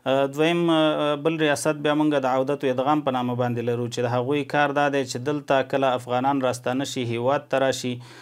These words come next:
ا، نو دوی دلته بیا د دوی مشتېدنه او بیا ځای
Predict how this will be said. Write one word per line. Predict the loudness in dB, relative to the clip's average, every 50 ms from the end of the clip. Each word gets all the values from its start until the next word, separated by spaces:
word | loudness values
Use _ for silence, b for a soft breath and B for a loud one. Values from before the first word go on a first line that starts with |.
| B B B B -2
ا، | 0 0 2 2
نو | 0 0 -2
دوی | -2 0 2 2 4 4 2
دلته | 2 2 0 2 2 2 2 2
بیا | 2 2 2 4 4 4
د | 4 2 -2 -2
دوی | 0 0 0 0 0 0 -2
مشتېدنه | -2 -2 -4 -4 -4 -2 -2 -2 0 2 2 2 4
او | 4 4 2 2 0
بیا | 0 0 2 2 2
ځای | 2 2 0